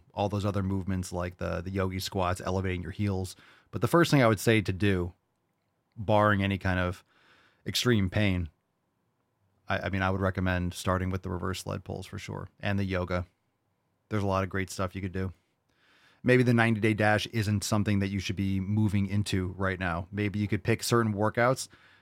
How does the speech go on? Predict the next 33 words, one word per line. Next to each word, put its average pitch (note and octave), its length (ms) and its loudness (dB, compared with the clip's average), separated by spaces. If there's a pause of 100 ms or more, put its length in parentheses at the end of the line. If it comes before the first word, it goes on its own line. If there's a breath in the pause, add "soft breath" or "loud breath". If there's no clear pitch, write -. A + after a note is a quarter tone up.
(220 soft breath)
maybe G#2+ 260 4
certain G#2+ 320 2
things G#2 320 0
from, G2 480 0
I'm G#2+ 80 -2
not B2 160 2
sure A2 140 0
what G#2 100 -2
phase G#2 320 -2
you're A2 80 0
in. B2 300 -2 (320)
I F#2+ 80 -8
think G2+ 120 -2
you G2 80 0
might F#2+ 120 2
have F#2 100 -2
mentioned G2+ 320 2
it, G2 80 0
but F#2 100 0
I F2+ 80 2
missed G2+ 280 -2
it. A2 100 0 (2000 soft breath)
You B2 220 4
might A2+ 240 6
want G#2+ 260 2
to G2 420 0 (440)
choose B2+ 340 4
certain G#2 300 2
workouts G#2 500 2
that F#2+ 240 0
you G2 80 -4
can D#3 340 6
do E2 280 -4